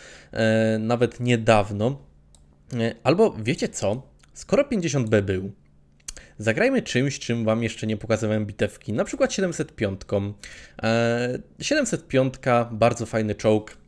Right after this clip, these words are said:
e, do uszkodzeń robienia nie tak bardzo jak beczka moim zdaniem, chociaż działo pokazuje, że jednak potrafi walnąć, bo ma sześćset pięćdziesiąt uszkodzeń na strzał, dwieście pięćdziesiąt sześć penetracji,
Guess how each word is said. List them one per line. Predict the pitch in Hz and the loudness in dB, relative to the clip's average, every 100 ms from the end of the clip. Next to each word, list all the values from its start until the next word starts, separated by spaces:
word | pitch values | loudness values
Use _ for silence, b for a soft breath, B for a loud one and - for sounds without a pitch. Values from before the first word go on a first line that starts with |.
| - | -4
e, | 107 113 | -2 -2
do | - 120 131 | -4 -6 -2
uszkodzeń | 180 - 160 156 139 | -2 -2 -4 -2 0
robienia | 131 139 135 | 0 0 0
nie | 120 135 | 0 0
tak | 135 110 | 0 -2
bardzo | 117 120 107 | -4 -4 -4
jak | 104 | -2
beczka | 110 - | -4 -4
moim | 101 101 | -4 -2
zdaniem, | 101 101 104 | -2 -2 -4
chociaż | 123 113 120 | -4 -2 -2
działo | 110 131 135 | 0 0 0
pokazuje, | 123 113 110 110 117 | -4 -6 -6 -4 -2
że | 107 | -2
jednak | 110 110 | -2 -4
potrafi | - - 110 117 | -6 -8 -6 -2
walnąć, | 104 107 107 | -2 -2 -2
bo | 107 | -2
ma | 107 104 B B B | -4 -4 B B B
sześćset | - 151 135 - | -4 -2 -2 -2
pięćdziesiąt | 120 117 113 | -2 -2 -4
uszkodzeń | 113 - 110 | -6 -2 -2
na | 104 | -2
strzał, | - - 131 | -4 2 2
dwieście | 117 110 131 135 | 2 0 -2 -2
pięćdziesiąt | 120 120 120 | -4 -4 -6
sześć | 131 - | -8 -6
penetracji, | 151 147 165 160 160 | -6 -2 -2 -2 -6